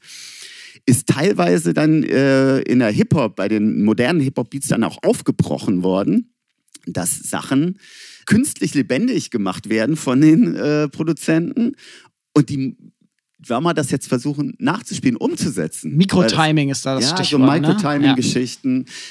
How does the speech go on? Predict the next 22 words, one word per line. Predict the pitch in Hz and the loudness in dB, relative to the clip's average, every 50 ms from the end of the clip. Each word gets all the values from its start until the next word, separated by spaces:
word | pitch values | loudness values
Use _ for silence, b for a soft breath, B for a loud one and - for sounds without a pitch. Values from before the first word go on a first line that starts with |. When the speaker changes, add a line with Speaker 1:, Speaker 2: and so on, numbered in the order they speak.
| B B - | B B -4
Speaker 1:
die | 135 156 | 0 0
man | 151 143 135 135 | 2 2 2 0
so | - - 147 156 180 - - - | 0 0 2 2 2 0 0 -2
nicht | 147 160 165 135 - - | -4 -4 -4 -4 -2 0
gelernt | 139 123 127 147 165 - 135 127 - - | 0 2 2 0 0 0 -2 -2 -2 -2
hätte. | 104 82 - - 78 71 69 - - _ _ _ _ _ _ _ _ _ _ _ _ _ _ _ _ _ _ _ _ _ _ _ _ _ _ _ _ | -4 -4 -4 -4 -6 -6 -6 -8 -14 _ _ _ _ _ _ _ _ _ _ _ _ _ _ _ _ _ _ _ _ _ _ _ _ _ _ _ _
Und, | - 113 110 110 113 113 113 110 - | -8 -6 -4 -2 -2 -2 -2 -2 -2
äh, | - 107 - | -2 -2 -2
das | 123 143 - 240 | -2 -4 -4 -4
ist | 220 - | -4 -2
ein, | - 180 165 147 | 0 0 0 0
äh, | - - 135 | 0 0 -2
finde | 120 139 131 - - 151 131 - - | -2 -4 -4 -2 0 0 0 0 0
ich, | - 247 - | -2 0 2
ein | 233 180 | 2 2
sehr | 123 120 131 156 165 | 2 2 0 2 0
interessanter, | - 143 - 139 127 - 143 143 147 147 147 135 131 127 127 90 - | 0 -2 -2 -4 -4 -2 0 0 0 0 -2 -2 -2 -2 -2 -4 -2
äh, | 90 117 120 113 110 107 76 65 95 95 | -2 0 0 0 0 -2 -2 -4 -4 -2
Werdegang | 101 143 214 285 - - - 73 92 90 | -2 -2 0 -2 -2 -4 -4 -4 -4 -4
grad | 85 - - 76 76 87 - - | -4 -6 -8 -8 -8 -8 -8 -8
in | - 67 90 | -6 -4 -4
der, | 90 90 87 82 71 67 65 - | -4 -4 -4 -6 -8 -8 -8 -8